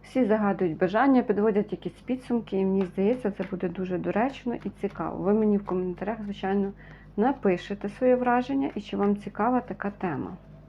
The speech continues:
Будемо робити чотири варіанти. Всі загадуйте своє бажання. Можете загадати декілька варіантів, декілька бажань і подивитися,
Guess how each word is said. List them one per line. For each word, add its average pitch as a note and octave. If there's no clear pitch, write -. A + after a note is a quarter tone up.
Будемо G#3+
робити F#3+
чотири G#3
варіанти. F3
Всі -
загадуйте G3
своє G3+
бажання. F3+
Можете A3+
загадати F#3+
декілька G3
варіантів, E3
декілька E3+
бажань E3
і G#3+
подивитися, G#3